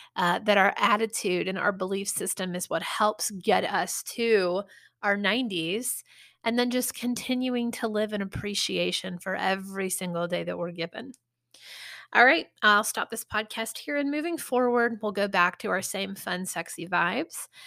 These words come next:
Um, after this podcast,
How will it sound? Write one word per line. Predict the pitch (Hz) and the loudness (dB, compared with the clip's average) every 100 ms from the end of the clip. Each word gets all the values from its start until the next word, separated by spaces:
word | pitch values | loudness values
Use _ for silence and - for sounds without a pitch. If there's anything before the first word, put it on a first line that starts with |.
| - - | -20 -10
Um, | - 202 202 185 180 202 - _ _ - _ - | 2 4 4 0 -4 -8 -10 _ _ -12 _ 0
after | 214 233 - 294 311 | 2 2 -2 -4 -4
this | 214 220 220 | -2 -2 -2
podcast, | - - 180 180 - 170 180 185 - - | -8 -4 -4 -4 -4 -2 -2 -4 -8 -10